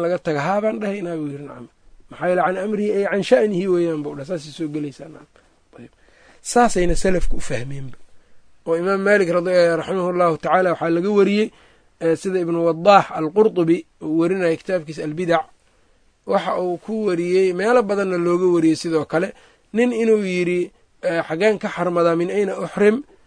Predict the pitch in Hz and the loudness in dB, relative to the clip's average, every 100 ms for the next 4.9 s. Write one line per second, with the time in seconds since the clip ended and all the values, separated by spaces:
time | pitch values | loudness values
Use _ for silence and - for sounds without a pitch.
0 | _ 214 180 185 175 180 175 196 214 196 | _ -8 -2 0 0 0 0 0 -2 -2
1 | 190 196 170 - - 160 156 147 - - | -2 0 0 -2 -8 -6 -6 -6 -10 -12
2 | 135 135 - _ _ - 175 185 160 185 | -12 -14 -18 _ _ -10 -4 -2 -2 -4
3 | 175 190 185 202 202 180 156 175 180 151 | -4 -4 -4 -2 -2 -2 -4 -4 -4 -6
4 | - 147 143 135 - 131 143 131 | -14 -12 -12 -14 -18 -16 -16 -18